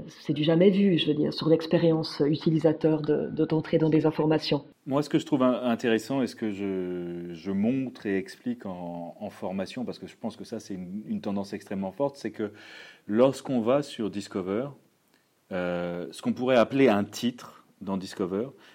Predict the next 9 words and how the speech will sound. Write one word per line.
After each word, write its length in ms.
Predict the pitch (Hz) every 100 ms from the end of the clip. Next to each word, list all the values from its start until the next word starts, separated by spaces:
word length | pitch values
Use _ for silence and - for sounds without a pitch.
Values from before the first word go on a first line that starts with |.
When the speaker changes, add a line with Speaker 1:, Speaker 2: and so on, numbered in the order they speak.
| _
Speaker 2:
c'est 180 | - 123
pas 340 | 143 139 -
du 180 | 104 110
texte, 520 | 104 127 - - - _ _ _ _ _ _
c'est 200 | - 127
pas 500 | - 127 120 120 - _ -
de 100 | 101
la 80 | 110
vidéo, 560 | 104 104 101 123 165